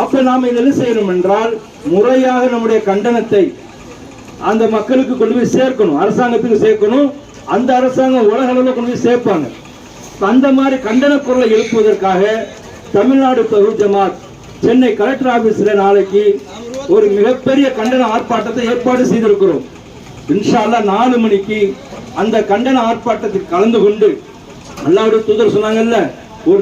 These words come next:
தீமை உங்களால் முடிந்தால் நாவால் தடுத்து ஆக வேண்டும். அந்த அடிப்படையில் நாம் என்ன செய்யறோம்னா, நாவால தடுத்து நம்முடைய கண்டன குரல்களை வெளிப்படுத்தி அவர்களுக்கு நாம் என்ன செய்யணும், ஒரு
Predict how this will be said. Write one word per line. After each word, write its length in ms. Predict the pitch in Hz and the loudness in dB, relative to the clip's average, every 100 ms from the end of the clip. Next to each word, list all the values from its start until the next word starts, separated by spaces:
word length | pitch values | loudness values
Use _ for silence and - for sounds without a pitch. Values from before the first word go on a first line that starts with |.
| 190 | 2
தீமை 260 | 254 254 240 | 2 4 2
உங்களால் 380 | 220 233 233 220 | 0 0 0 0
முடிந்தால் 420 | 202 220 226 277 269 - - - 147 | 0 0 0 0 -2 -8 -20 -6 -2
நாவால் 460 | 180 233 247 247 - | 0 2 2 0 0
தடுத்து 320 | 214 240 277 240 | 0 0 -2 0
ஆக 100 | 233 233 | 0 0
வேண்டும். 260 | 220 190 - - - - - - - | 0 -2 -4 -8 -20 -20 -20 -8 0
அந்த 160 | 262 277 262 | 4 4 2
அடிப்படையில் 360 | 277 254 254 | 0 0 0
நாம் 140 | 233 226 | 0 -2
என்ன 100 | - | 0
செய்யறோம்னா, 420 | 240 220 202 226 285 269 - - - 143 | 0 0 0 0 -2 -4 -12 -20 -6 -2
நாவால 460 | 190 240 262 254 247 233 208 | 0 2 2 0 0 -2 -2
தடுத்து 360 | 214 214 214 | -2 0 -2
நம்முடைய 240 | 208 202 196 196 | 0 -2 -2 -2
கண்டன 300 | 240 269 269 233 | 0 0 -2 -2
குரல்களை 380 | 233 220 214 190 175 | -2 2 2 2 0
வெளிப்படுத்தி 580 | 190 214 196 190 226 262 254 - - - - - - 185 | -4 -2 0 0 2 2 2 -2 -14 -16 -20 -20 -6 -2
அவர்களுக்கு 560 | 226 233 233 226 233 220 190 156 - - - 175 | 2 2 0 -2 0 2 2 0 -12 -20 -10 -4
நாம் 180 | 208 220 | -2 0
என்ன 120 | 262 254 | 2 2
செய்யணும், 360 | 247 233 175 127 - - - - | 2 2 0 -2 -10 -18 -6 0
ஒரு 140 | 196 | 2